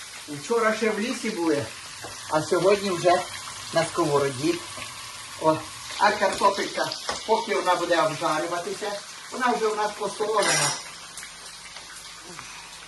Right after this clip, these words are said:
Я добавляю сушений часник.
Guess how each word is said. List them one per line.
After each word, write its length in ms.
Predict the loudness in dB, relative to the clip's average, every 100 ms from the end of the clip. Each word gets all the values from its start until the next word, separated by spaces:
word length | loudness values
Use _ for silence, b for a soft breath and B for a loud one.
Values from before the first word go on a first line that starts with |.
| -16 -16 -14 -12
Я 380 | 0 6 6 4 -4
добавляю 760 | -2 6 6 6 4 2 0 -6 -14 -16 -12 -12 -12 -14 -16 -18 -18 -18 -18 -18 -18 -14 -8 -8 -4 -6 -6 -16 -16 -16 -14 -8 0
сушений 420 | 2 2 2 0
часник. 540 | 2 0 0 -4 -4